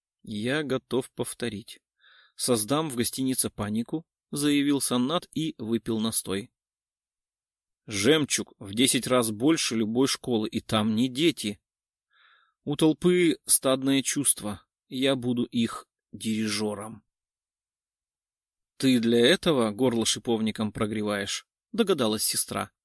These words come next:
«С детства привык. Кажется, помогает». Пожал плечами Санат и допил настойку. «Ну, не знаю»,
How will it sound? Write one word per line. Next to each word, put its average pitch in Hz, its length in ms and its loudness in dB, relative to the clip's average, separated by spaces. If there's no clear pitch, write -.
«С 120 160 2
детства 120 460 2
привык. 110 600 -4
Кажется, 123 720 -2
помогает». 110 680 -2
Пожал 208 300 2
плечами 110 440 -2
Санат 110 500 0
и 240 100 2
допил 135 440 0
настойку. 110 640 -2
«Ну, 107 560 2
не 139 240 0
знаю», 101 800 -4